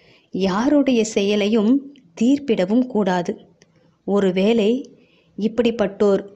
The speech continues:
மன மாற்றத்தால் கடவுளின் மேன்மையை பெறலாம். ஜெபம். இயேசுவே, உம் பார்வைக்கு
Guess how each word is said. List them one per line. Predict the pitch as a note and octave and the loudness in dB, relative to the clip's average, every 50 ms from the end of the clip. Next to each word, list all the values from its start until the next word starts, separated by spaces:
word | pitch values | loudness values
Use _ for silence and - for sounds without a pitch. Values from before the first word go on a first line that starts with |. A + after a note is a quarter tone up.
| - _ _ - | -20 _ _ -8
மன | - F#3 F#3+ F#3+ F#3 G3+ A#3 C4+ B3+ | -4 -2 0 0 2 2 2 2 2
மாற்றத்தால் | A3 F#3 F3+ F#3 F#3+ - - G#3 F3+ F#3+ - - G#3+ A3+ B3 C4+ C#4 - - - _ _ _ _ _ _ _ _ - | 2 0 -2 -2 -4 -4 -4 -4 -4 -4 -2 -2 0 0 2 0 -2 -4 -10 -20 _ _ _ _ _ _ _ _ -8
கடவுளின் | - F3+ F3+ G3+ B3 C4 C4 B3 A3 G3+ G#3+ A3 A#3+ B3+ - - - | -4 -4 -2 0 0 2 2 2 2 2 2 0 0 -2 -6 -6 -4
மேன்மையை | F#3+ F#3 G3 G#3 A3 A#3+ B3 A#3+ A3 F#3+ F#3 G#3 A3 | -2 0 0 2 2 2 2 2 2 2 0 0 -2
பெறலாம். | A3 - F#3 F3 E3+ E3+ E3+ E3+ F3 F#3+ - - - _ _ _ _ _ _ _ _ _ _ _ _ _ _ _ _ _ _ _ _ _ _ _ _ _ _ _ _ - - - - | -2 -2 -4 -4 -2 -4 -4 -6 -6 -8 -12 -18 -20 _ _ _ _ _ _ _ _ _ _ _ _ _ _ _ _ _ _ _ _ _ _ _ _ _ _ _ _ -10 -8 -4 -4
ஜெபம். | F3+ F3 F3 F#3 F#3+ - - - - _ _ _ _ _ _ - | -4 -4 -4 -8 -12 -14 -16 -20 -20 _ _ _ _ _ _ -8
இயேசுவே, | F#3+ F3+ F3+ F3 - - - - - F#3 F3 E3+ F#3 G3 G#3 A#3 A#3 - - _ _ _ _ _ _ _ _ - | -6 -4 -4 -2 -2 -2 -2 -2 -2 -2 -4 -2 -2 0 0 0 -2 -4 -10 _ _ _ _ _ _ _ _ -4
உம் | - G3+ G3 F#3+ F#3 F#3 | -2 -2 -2 -2 -4 -6
பார்வைக்கு | - G3+ F#3 G3 A#3 C4+ C4+ B3+ B3 A3 A#3 - - G#3 G3 F#3+ F#3+ G3+ - | -4 -2 0 0 2 2 2 2 0 0 -2 -4 -2 0 2 2 0 -2 -6